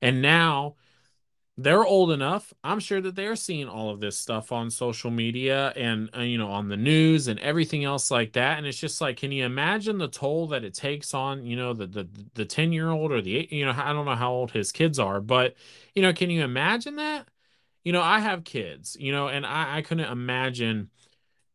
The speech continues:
one, the s-, the stress that happens during a divorce for kids,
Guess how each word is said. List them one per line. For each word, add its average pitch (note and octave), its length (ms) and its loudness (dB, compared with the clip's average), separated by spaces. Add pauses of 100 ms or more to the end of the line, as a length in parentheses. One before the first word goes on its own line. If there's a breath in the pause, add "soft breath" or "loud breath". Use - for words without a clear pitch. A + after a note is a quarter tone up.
(340)
one, D#3 720 6
the C3+ 100 8
s-, - 200 0
the C3+ 200 2
stress - 540 0
that D#3+ 200 0
happens C3 640 -4
during B2+ 420 -2
a A#2 60 -2
divorce A2 460 -4
for G#2 180 -6
kids, G#2+ 540 -2